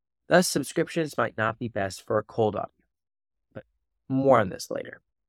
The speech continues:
Sometimes authors believe that they have to be far along in their career to start a subscription, and this is far from the truth.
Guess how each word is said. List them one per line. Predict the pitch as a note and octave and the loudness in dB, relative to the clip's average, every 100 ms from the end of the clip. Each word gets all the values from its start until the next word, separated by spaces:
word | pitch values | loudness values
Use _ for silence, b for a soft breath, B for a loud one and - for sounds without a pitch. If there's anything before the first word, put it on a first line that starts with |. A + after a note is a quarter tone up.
| _ _ _ _ _ _ _ | _ _ _ _ _ _ _
Sometimes | - F#3 G3+ A3 F#3 | -2 0 2 4 2
authors | - C3+ C3+ C3 | 6 6 6 2
believe | C3 A2+ G#2 G2+ | 0 -2 -2 -4
that | G2 G#2 | -6 -8
they | A#2 | -6
have | A#2 - F3+ - | -8 -8 -10 -8
to | A#2+ | -12
be | - A#2+ A#2+ _ _ | -8 -12 -12 _ _
far | B2+ B2+ C#3 C#3+ | 2 4 2 0
along | C3 A2+ A#2 A2+ A#2 A#2+ - | -4 -4 0 2 2 -2 -10
in | A2+ | -8
their | G#2 G#2 | -6 -6
career | - G#2 F#2+ F2+ _ _ _ - | -10 -10 -10 -12 _ _ _ -16
to | A#2 | -12
start | - A2+ G2+ - | 0 2 2 -6
a | - | -16
subscription, | - - - - - _ _ _ _ - | -16 -14 -12 -12 -16 _ _ _ _ -4
and | C3 | 2
this | C#3+ | 4
is | F#3+ - _ _ _ _ _ - | 4 -2 _ _ _ _ _ 2
far | G#2+ G#2 | 2 2
from | F3+ | -8
the | |
truth. | - | -16